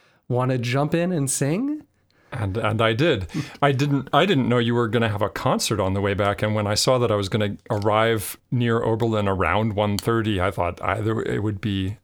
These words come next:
Speaker 2: shameful for me not to go and, and sit down and take a break from driving to, uh,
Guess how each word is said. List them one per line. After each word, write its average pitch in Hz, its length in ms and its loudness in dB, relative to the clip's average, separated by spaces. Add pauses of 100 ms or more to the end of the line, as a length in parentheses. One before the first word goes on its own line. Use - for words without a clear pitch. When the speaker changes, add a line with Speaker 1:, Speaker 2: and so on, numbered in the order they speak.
Speaker 2:
shameful 127 500 0
for - 160 -6
me 101 160 0
not 101 260 0
to 117 100 -2
go 107 240 0
and, 95 340 -2 (160)
and 101 260 -2
sit - 220 -2
down 101 300 0
and 95 200 -2
take 107 220 -4
a 104 60 -4
break 104 260 -2
from 101 240 -4
driving 98 640 0
to, 101 300 -4
uh, 95 200 -4